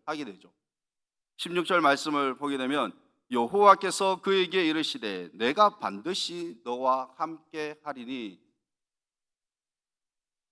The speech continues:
하나님께서 분명 너와 함께 할 것임을 기드온에게 말씀을 하셨습니다.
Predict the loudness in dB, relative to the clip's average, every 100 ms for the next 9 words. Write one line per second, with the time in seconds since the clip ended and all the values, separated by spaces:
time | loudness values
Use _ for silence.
0 | _ _ _ _ _ _ _ _ 2 4
1 | 4 0 0 0 0 -2 4 4 4 4
2 | 6 6 4 -4 -8 -8 -4 -4 -4 -6
3 | -6 -4 0 0 0 -6 -8 -4 -4 -2
4 | -2 -2 -2 -2 -4 -6 -8 -8 -6 -4
5 | -4 -6 -8 -8 -10 -10 -12 -14